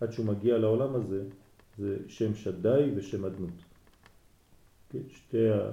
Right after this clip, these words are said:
שני השמות האלה הם הצינורות שדרכם חוזר האור לעולם הזה. זה מה שאמרה חווה, כן, לכן הוא אמר את זה, האדם הראשון. חווה אחרי שחטאה אמרה, "הנחש השיעני".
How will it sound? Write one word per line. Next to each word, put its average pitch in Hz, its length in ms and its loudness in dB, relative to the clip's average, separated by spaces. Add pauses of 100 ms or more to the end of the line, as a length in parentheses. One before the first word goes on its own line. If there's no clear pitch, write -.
שני 113 160 -4
השמות 110 440 0
האלה 123 420 4 (340)
הם 110 220 -2 (140)
הצינורות 110 580 -2
שדרכם 101 560 0 (100)
חוזר 95 340 2
האור 98 300 0
לעולם 87 360 -2
הזה. 78 200 -10 (920)
זה 101 80 -2
מה 110 100 2
שאמרה 110 420 0
חווה, 127 540 2 (580)
כן, - 80 -6 (300)
לכן 110 260 -2
הוא 95 140 0
אמר 92 240 0
את 87 80 -2
זה, 85 100 0
האדם 90 220 -2
הראשון. 101 400 -4
חווה 110 380 -2
אחרי 113 120 -2
שחטאה 110 800 -4
אמרה, 107 240 0
"הנחש 107 500 -4
השיעני". 90 500 -4